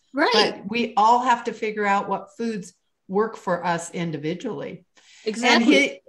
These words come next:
Speaker 2: he has a better memory than I do now. I mean, it's, when he says, when he says, "I say that he's a walking miracle,"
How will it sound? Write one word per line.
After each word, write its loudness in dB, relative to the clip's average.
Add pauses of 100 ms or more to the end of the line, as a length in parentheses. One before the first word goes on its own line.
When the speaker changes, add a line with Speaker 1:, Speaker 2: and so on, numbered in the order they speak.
(160)
Speaker 2:
he 6
has 4
a 0
better 0
memory -6
than -8
I -4
do -10
now. -18 (380)
I -2
mean, 0
it's, 0 (540)
when -2
he -2
says, 0 (240)
when -4
he -2
says, -2
"I 2
say 0
that -4
he's -6
a -4
walking -4
miracle," -8